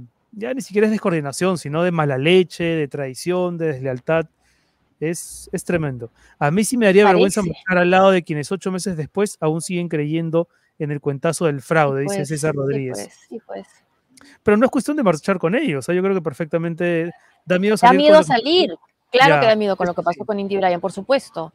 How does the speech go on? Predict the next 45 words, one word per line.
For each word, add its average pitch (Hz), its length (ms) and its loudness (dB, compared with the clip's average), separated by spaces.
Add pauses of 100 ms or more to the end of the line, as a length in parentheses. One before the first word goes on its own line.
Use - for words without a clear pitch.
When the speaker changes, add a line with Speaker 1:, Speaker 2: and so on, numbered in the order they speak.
(200)
Speaker 1:
Sí, 185 360 0
ahí 190 120 8
Speaker 2:
O - 20 -2
sea, 190 100 2
Speaker 1:
sí. 226 60 0
Speaker 2:
en 262 140 2
ese 294 140 -2
sentido, 247 540 2
cumplir 202 260 -2 (180)
su, 170 460 -4 (340)
su 185 60 -18
cometido, 196 480 0
¿no? 196 100 -2
Asustar, 190 500 -4 (120)
sembrar 170 360 -4
el 170 80 -8
pánico 208 420 -6
y 165 40 -10
tener 165 240 -8
terror. 185 220 -2
Speaker 1:
Porque 269 60 0
Speaker 2:
No 370 60 0
pánico, 240 260 2
Speaker 1:
imagínate, 175 180 0
Speaker 2:
sembrar 185 240 2
el 294 60 -4
terror. 208 600 -2
Speaker 1:
im-, - 60 -20 (400)
imagínate 196 460 -2
ante 180 180 -2
una 190 120 2
eventual 180 300 2
marcha, 180 300 0
José, 175 420 -4 (420)
Alfonso 185 400 -2
Chávarri, 180 400 6
el 156 60 -6
ministro 175 280 -4
del 180 80 0
Interior, 175 440 4
Speaker 2:
Al, 180 140 -4
al 190 100 -2
mando 214 280 -2
de 208 180 0
la 175 100 2